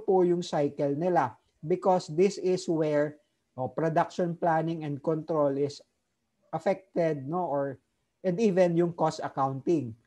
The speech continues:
no? Pagmamonitor ng ating mga labor, yung ating mga material, and even the physical plant na binili natin, ano, coming from the expenditure cycle. And then, after we have the finished goods,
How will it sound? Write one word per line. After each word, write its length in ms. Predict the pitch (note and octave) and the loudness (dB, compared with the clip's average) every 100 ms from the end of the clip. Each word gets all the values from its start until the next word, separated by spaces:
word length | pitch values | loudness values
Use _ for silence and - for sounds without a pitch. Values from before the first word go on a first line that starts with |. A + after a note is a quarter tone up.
| _ _ - | _ _ -8
no? 80 | F3 F#3+ | -6 -2
Pagmamonitor 880 | D#3 D#3 E3 E3 E3+ E3 F3 E3+ E3 | -2 0 0 2 2 0 2 2 2
ng 160 | D#3 | -4
ating 400 | D3+ D3 D#3+ D3+ | -4 -6 -4 -4
mga 320 | C#3+ C#3 C3+ | -4 -4 -2
labor, 720 | C#3 F#3+ A3 F3 F#3+ F#3 F3+ F3+ | 0 2 2 2 2 4 4 4
yung 240 | E3 C3+ | 0 -2
ating 320 | C#3 C#3+ C#3 | -4 -4 -4
mga 180 | C#3 C#3 | -4 -4
material, 760 | C3+ C3+ F#3+ G3 F#3+ F3+ E3 D#3+ D#3+ | -6 -4 -2 0 2 2 2 2 0
and 240 | D3 C#3 C#3 | -4 -6 -4
even 400 | D#3 C#3 D3 C3+ | -4 -2 -2 -2
the 80 | C3+ - | -4 -6
physical 560 | - D#3+ D3 - C3+ C#3 - | -6 -4 -6 -6 -6 -8 2
plant 320 | F#3 C#3 C#3 _ _ _ F#3+ | 2 2 -2 _ _ _ 2
na 160 | G3 | 4
binili 400 | E3+ G#3+ A#3 A3 | 6 4 6 4
natin, 480 | G3 F#3 F3 E3+ F3 | 4 4 4 2 0
ano, 240 | F3 G3 F3+ | 0 -4 -2
coming 400 | E3 D3 D3+ D#3 | 2 2 0 -4
from 320 | D#3+ D3 C#3 | -4 -2 -2
the 80 | C#3+ | -4
expenditure 800 | C#3+ - D3+ C#3 C3+ - C3 B2+ | -4 -6 -4 -2 -4 -4 -6 -6
cycle. 560 | - C3 C3 A#2+ G#2 A2 _ _ _ _ _ _ _ | -4 -4 -4 -8 -10 -12 _ _ _ _ _ _ _
And 240 | - C4 G#3+ | -4 0 6
then, 400 | G3 A#3 A#3+ - | 6 6 0 0
after 400 | D#3+ D#3+ - F3+ | 0 0 2 2
we 160 | F#3+ | 4
have 240 | G#3 G#3 F#3 | 4 4 4
the 160 | G#3+ | 4
finished 400 | - A#3+ C4 E4+ | 4 4 2 4
goods, 400 | G#3 G#3+ F#3+ E3+ | 6 6 4 0